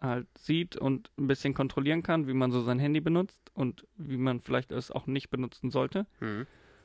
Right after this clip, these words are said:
Speaker 1: Zu viel. Ähm, was ich jetzt aber, weil ich's noch ein bisschen benutzt hab und so, irgendwie gemerkt hab, ist, dass es halt super schlecht irgendwie dafür ist, so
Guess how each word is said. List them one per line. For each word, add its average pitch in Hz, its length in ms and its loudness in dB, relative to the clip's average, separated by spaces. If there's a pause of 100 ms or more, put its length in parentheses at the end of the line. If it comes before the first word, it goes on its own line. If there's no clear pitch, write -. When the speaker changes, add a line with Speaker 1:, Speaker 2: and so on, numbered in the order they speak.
(120)
Speaker 1:
Zu - 100 -10
viel. 170 320 4 (540)
Ähm, 135 400 0 (300)
was 143 320 0
ich 165 60 -10
jetzt - 220 0
aber, 131 300 2
weil 127 100 2
ich's - 140 -8
noch 131 160 -2
ein 120 80 0
bisschen 123 260 -2
benutzt 139 320 -2
hab - 160 -4
und 156 160 -4
so, 151 220 2
irgendwie 135 320 -2
gemerkt 135 360 -2
hab, 156 120 -2
ist, - 260 -10
dass 131 120 2
es 131 280 -8 (140)
halt 131 440 -2 (520)
super 160 580 0
schlecht - 680 -2
irgendwie 143 320 -2
dafür 135 300 0
ist, 135 220 -2
so 135 260 0